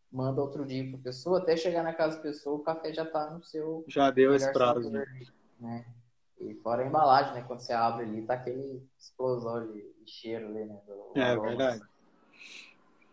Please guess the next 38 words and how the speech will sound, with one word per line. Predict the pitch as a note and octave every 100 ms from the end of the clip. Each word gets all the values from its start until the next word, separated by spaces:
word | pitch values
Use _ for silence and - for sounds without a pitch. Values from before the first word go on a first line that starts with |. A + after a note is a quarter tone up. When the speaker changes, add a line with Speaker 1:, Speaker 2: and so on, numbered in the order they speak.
| _ _ -
Speaker 2:
O | B2+ B2+ B2 B2 A#2
Walter | B2+ C3 D3
tá | D3+
querendo | - D3+ D3+
que | -
a | D#3
sobra | C#3+ - C3 C#3 D3 D#3
é | C#3+
pra |
você | - C#3
mandar | D3 D3 D3
pra | E3
ele. | D#3+ B2 A2 _ -
Você | -
acha | F3 G3+ F#3
que | G3+
ele | E3+
vai | F3+
mandar, | F3+ D#3 C3 F3 D#3
Walter? | A#2+ - B2 A2+
A | A#2+
sobra | - D#3+ E3+ F#3
é | F#3
o |
que | F3 F3+
ele | F#3
consome, | G3+ F#3+ - E3+ F3+ G#3
mano. | D3 A#2 A2
Ele | B2
não | E3 F#3
vai | D3+ G#3
te | -
mandar | F#3+ F3 - F3+ - - - - - -
<laughs> | C#3+
essas | D#3 D#3+ D#3+ E3+ D3+
gramas | C3+ D3+ E3+ E3+
que, | - D3+ -
que | -